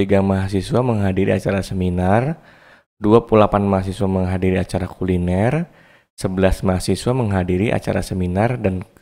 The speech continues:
acara kuliner. Nah, terus sebelas mahasiswa menghadiri acara job fair. Nah, berapa mahasiswa yang menghadiri job fair dan acara kuliner? Nah, di sini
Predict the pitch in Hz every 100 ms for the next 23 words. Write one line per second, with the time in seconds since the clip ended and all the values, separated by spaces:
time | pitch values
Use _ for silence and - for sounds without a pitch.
0 | _ 104 92 90 92 90 90 95 127 170
1 | - _ - _ _ 98 92 127 123 143
2 | - 101 95 95 - 98 95 98 123 131
3 | 107 98 92 92 101 127 143 - - 95
4 | 123 110 - - - 95 95 - - _
5 | _ _ _ _ _ _ - 101 90 90
6 | 90 87 - 127 147 156 160 120 104 107
7 | 98 123 127 107 101 95 104 120 - 98
8 | - - 120 110 101 - 92 92 165 123
9 | 95 92 90 - - 156 113 117